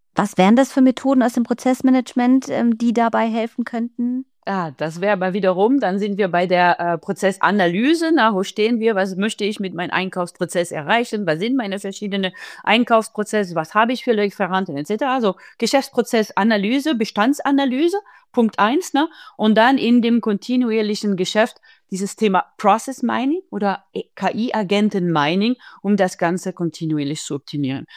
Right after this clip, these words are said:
Speaker 2: Da kommen wir wieder zu unseren Basics, äh, vom Geschäftsprozessmanagement.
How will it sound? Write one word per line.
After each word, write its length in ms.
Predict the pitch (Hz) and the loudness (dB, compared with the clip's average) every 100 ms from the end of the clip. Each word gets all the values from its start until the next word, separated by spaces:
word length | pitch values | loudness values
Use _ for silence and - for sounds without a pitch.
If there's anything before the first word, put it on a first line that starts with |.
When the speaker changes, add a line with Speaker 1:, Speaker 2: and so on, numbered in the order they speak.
| - | -10
Speaker 2:
Da 100 | - | -6
kommen 320 | 165 208 196 170 | 0 4 4 4
wir 140 | 170 | 2
wieder 260 | 170 156 156 | 2 2 0
zu 160 | - | -2
unseren 420 | 147 165 160 151 143 | -2 0 0 0 2
Basics, 600 | 147 165 208 - - - | 2 2 0 -4 -12 -8
äh, 240 | 175 165 | -6 -6
vom 180 | 160 160 | -4 -6
Geschäftsprozessmanagement. 1300 | 160 - 156 - 143 - 127 - - 127 127 104 - | -4 -8 -10 -12 -14 -10 -10 -8 -10 -10 -12 -14 -14